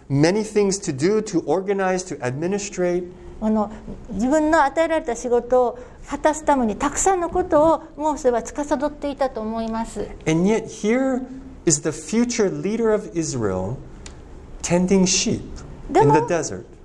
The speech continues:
Speaker 2: 三章において、しょ-、未来の、えー、イスラエルのリーダーとなるべきモーセがですね、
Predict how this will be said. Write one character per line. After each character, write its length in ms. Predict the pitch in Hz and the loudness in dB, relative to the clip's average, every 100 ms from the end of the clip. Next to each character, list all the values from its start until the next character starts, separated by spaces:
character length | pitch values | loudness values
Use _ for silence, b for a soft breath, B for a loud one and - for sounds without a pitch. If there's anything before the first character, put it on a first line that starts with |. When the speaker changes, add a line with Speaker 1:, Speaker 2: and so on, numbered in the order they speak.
| - - | -20 -14
Speaker 2:
三 260 | - 339 | -6 -4
章 180 | 311 262 | -2 -2
に 140 | 240 233 | 0 0
お 120 | 240 | -2
い 60 | |
て、 460 | 240 - 302 269 208 B B B | -4 -2 0 0 -2 B B B
し 180 | - - | -4 2
ょ-、 160 | 302 - | 2 0
未 180 | - 302 | -2 0
来 240 | 339 302 247 | 4 4 2
の、 360 | 277 277 226 B B - | 2 2 0 B B -6
え 220 | 214 202 | -4 -2
ー、 60 | - | -4
イ 20 | |
ス 160 | - 294 | -6 -2
ラ 200 | 330 320 | 0 0
エ 40 | |
ル 120 | 240 | 0
の 120 | 226 220 | 0 2
リ 100 | 311 | 2
ー 80 | |
ダ 120 | 302 262 | 2 0
ー 20 | |
と 80 | 220 | -2
な 160 | 220 | -2
る 120 | 240 | -2
べ 160 | 254 294 | 0 -2
き 80 | 240 | -2
モ 160 | 269 | -4
ー 40 | 285 | -4
セ 160 | 247 | -4
が 120 | 226 208 | -4 -4
で 120 | 202 | -6
す 120 | 214 | -4
ね、 320 | 247 233 - | -2 -2 -6